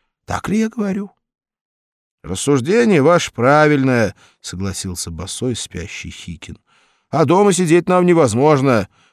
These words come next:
потому что жена меня грызет». «Ведьма?» спросил неизвестный. «Форменная», признался Хикин. «Э, ну вот что, Хикин, ты знаешь,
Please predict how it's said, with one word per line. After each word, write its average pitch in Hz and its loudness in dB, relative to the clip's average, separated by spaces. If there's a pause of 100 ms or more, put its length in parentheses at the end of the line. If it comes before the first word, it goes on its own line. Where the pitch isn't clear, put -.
потому 143 2
что 165 0
жена 127 4
меня 117 2 (220)
грызет». 104 0 (1400)
«Ведьма?» 104 -8 (580)
спросил - -10
неизвестный. 90 -14 (220)
«Форменная», 117 0 (260)
признался 78 -12
Хикин. - -18 (1080)
«Э, 90 -4
ну 185 0
вот 139 -6
что, - -10
Хикин, - -16 (1000)
ты 139 4
знаешь, 123 -2